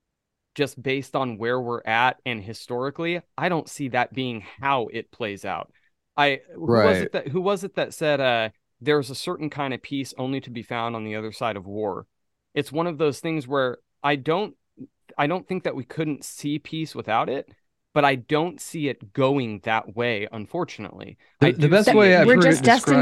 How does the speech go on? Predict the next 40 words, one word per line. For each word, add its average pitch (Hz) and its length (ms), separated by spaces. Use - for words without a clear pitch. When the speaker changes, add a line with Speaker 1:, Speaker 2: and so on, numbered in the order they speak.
Speaker 2:
described 247 80
Speaker 3:
repeat 247 300
the 233 80
same 226 220
mistakes 208 420
Speaker 2:
Right, 135 160
Speaker 3:
then. 175 80
Speaker 2:
so 180 140
the 113 80
best 170 220
way 165 100
I've 135 80
seen 156 140
Speaker 1:
Yeah. 143 80
Speaker 2:
it 98 40
described, 120 460
especially 160 380
in 139 80
the 123 60
last 117 220
couple 113 220
of 98 60
years 104 240
with 95 100
people 98 460
kind 104 200
of, 98 120
like, 92 180
opening 101 560
their 95 220
eyes 101 340
to 95 120
the 90 120
stupid 90 420
shit - 200
that's 95 120
going 90 220
on, 90 220
is 107 200
the, 98 160